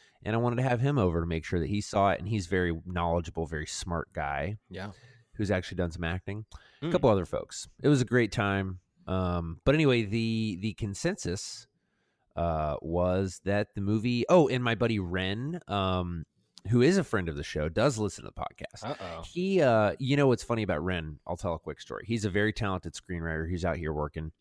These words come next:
Speaker 1: And, uh, he went to, uh, a college in North Carolina called App State.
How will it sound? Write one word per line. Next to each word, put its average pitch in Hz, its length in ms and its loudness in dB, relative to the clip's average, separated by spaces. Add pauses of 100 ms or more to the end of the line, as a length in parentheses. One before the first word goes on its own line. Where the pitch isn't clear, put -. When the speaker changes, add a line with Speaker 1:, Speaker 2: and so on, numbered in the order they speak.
(760)
Speaker 1:
And, 80 580 -4
uh, 69 440 -4
he 104 320 -2
went 95 260 -2
to, 80 520 0
uh, 71 460 -4
a - 60 -8
college 85 480 -6
in 78 60 -8
North 76 220 -8
Carolina 85 380 -4
called 69 240 -6
App 78 220 -8
State. 82 340 -6